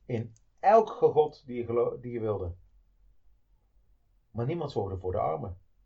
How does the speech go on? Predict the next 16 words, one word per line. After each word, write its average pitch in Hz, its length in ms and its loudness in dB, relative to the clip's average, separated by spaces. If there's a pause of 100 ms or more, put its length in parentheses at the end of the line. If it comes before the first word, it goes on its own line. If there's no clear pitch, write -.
(640)
Meisjes 170 420 0
werden 120 200 4
soms 120 260 -4
vermoord 139 440 6
als 135 160 0
ze 120 60 -8
geboren 143 440 -2
werden. 131 380 0 (800)
En 131 120 -4
werden 139 280 2
snel 190 360 0
uitgehuwelijkt 147 500 0
als - 140 -4
ze 113 120 -6
groter 165 380 0
werden. 92 300 -2